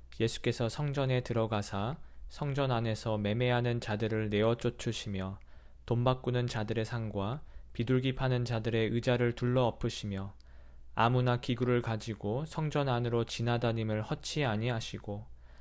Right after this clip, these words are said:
이에 가르쳐 이르시되, 기록된 바 "내 집은 만민의 기도하는 집이라 칭함을 받으리라"고 하지 아니하였느냐?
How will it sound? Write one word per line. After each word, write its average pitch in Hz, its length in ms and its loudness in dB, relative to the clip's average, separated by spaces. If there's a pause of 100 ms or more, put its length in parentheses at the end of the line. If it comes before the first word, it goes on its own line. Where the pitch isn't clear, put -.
(380)
이에 120 200 4
가르쳐 117 460 0
이르시되, 101 680 -2 (380)
기록된 120 500 2
바 107 320 0 (320)
"내 113 200 4
집은 120 360 2
만민의 123 540 2
기도하는 131 560 2
집이라 113 560 -2 (380)
칭함을 131 560 2
받으리라"고 113 680 2
하지 139 360 -2
아니하였느냐? 113 1000 -2